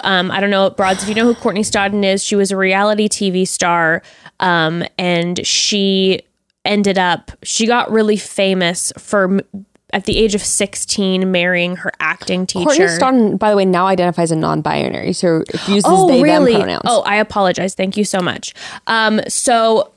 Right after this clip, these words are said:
Speaker 1: so Courtney Stodden,
Speaker 2: Actually,
Speaker 1: uh,
Speaker 2: I remember this, by the way.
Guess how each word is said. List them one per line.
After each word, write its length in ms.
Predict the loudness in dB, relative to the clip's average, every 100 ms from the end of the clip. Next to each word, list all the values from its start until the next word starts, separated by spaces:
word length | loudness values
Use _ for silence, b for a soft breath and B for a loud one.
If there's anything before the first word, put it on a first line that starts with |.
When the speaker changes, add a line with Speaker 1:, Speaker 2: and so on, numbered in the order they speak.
| -14
Speaker 1:
so 280 | -2 0 0
Courtney 380 | 0 0 2 0
Stodden, 640 | 0 0 2 2 0 -2 -2
Speaker 2:
Actually, 360 | 0 2 4 4
Speaker 1:
uh, 20 |
Speaker 2:
I 60 |
remember 500 | 4 2 0 0 0
this, 280 | -4 -10 -8
by 180 | -6 -8
the 100 | -8
way. 420 | -10 -8 -8 -10